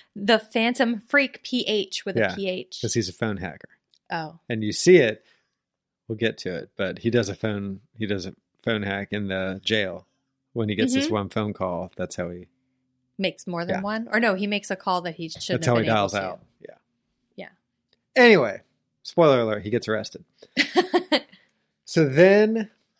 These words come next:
Speaker 2: it's seven years later, or yeah, seven years later, it's his eighteenth birthday. Johnny Lee Miller is all raved up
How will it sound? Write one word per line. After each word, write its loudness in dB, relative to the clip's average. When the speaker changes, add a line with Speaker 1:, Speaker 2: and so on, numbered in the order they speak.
Speaker 2:
it's -2
seven 6
years 4
later, 4
or -6
yeah, -2
seven 6
years 4
later, 6
it's -2
his -2
eighteenth 2
birthday. 2
Johnny 4
Lee 4
Miller 4
is -2
all 6
raved 0
up -6